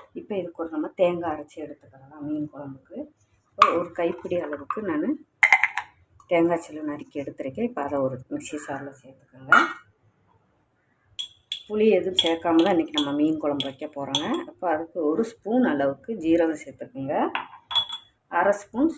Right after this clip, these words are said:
சோம்பு. வத்தல் ரெண்டு எடுத்திருக்கேன். இது நல்லா காரமா இருக்கும், அதனால நான் ரெண்டு எடுத்திருக்கேன். நீங்க உங்கள் வத்தல் பொறுத்துட்டு நீங்க எடுத்துக்கோங்க. இப்போ இதை நம்ம தண்ணி ஊத்தி நைஸா அரைச்சு எடுத்துக்கிறலாம். இப்போ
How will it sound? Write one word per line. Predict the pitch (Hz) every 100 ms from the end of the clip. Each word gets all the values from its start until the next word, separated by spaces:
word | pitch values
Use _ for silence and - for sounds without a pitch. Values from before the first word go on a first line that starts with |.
| -
சோம்பு. | 175 160 156 147 - _ _ _ _ _ _ _ _ _ _ _ 202
வத்தல் | 202 254 247 185
ரெண்டு | 175 180
எடுத்திருக்கேன். | 170 170 165 240 277
இது | 180
நல்லா | 160 156 170
காரமா | 170 156 165 170 160
இருக்கும், | 139 - 175
அதனால | 165 147 160 165
நான் | 147 143
ரெண்டு | 151 147
எடுத்திருக்கேன். | 151 156 151 175 214 170
நீங்க | 190 190 185 175
உங்கள் | 175 170
வத்தல் | 156 - 175 170 160 -
பொறுத்துட்டு | 165 165 - 180 277 214
நீங்க | 156 147
எடுத்துக்கோங்க. | 139 135 - 135 139 165 330 - _ _ _ -
இப்போ | - 226 190
இதை | 170 165
நம்ம | 156 165 -
தண்ணி | 165 320 175
ஊத்தி | 170 214 233
நைஸா | 285 302 - 208 156
அரைச்சு | 139 143 - 135
எடுத்துக்கிறலாம். | 139 _ - 135 131 160 254 - _ _ _ _ _ _ _ _ _ _ _ _ _ _ _ _ _
இப்போ | _